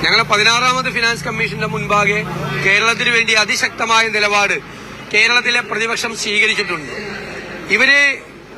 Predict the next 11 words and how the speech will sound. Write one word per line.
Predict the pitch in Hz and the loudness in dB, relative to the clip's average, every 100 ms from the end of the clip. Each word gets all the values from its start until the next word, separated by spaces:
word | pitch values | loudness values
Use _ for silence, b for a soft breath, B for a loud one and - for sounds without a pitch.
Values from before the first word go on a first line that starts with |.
| - - | -10 -8
തദ്ദേശ, | 196 247 262 285 262 240 233 214 - - - - - - | -2 0 0 2 2 2 -2 -12 -12 -12 -10 -10 -6 0
ആ, | 196 214 | 2 2
സ്വയംഭരണ | 202 208 240 247 254 | 2 2 4 4 4
സ്ഥാപനങ്ങളിലേക്ക് | 240 226 233 240 240 247 240 | 4 4 4 2 2 2 0
നടന്ന | 240 240 233 240 | 0 -2 -2 -2
തെരഞ്ഞെടുപ്പിൽ | 220 220 220 226 208 - - 131 196 202 208 214 | 0 0 0 0 -2 -4 -12 -12 -10 -10 -8 0
കേരളത്തിലെ | 185 220 240 240 247 | 2 2 2 2 2
ബി | 226 226 | 2 0
ജെ | 240 | 0
പി | 220 | 0
നേതാക്കളും | 240 233 233 226 220 185 | 0 0 0 0 -2 -4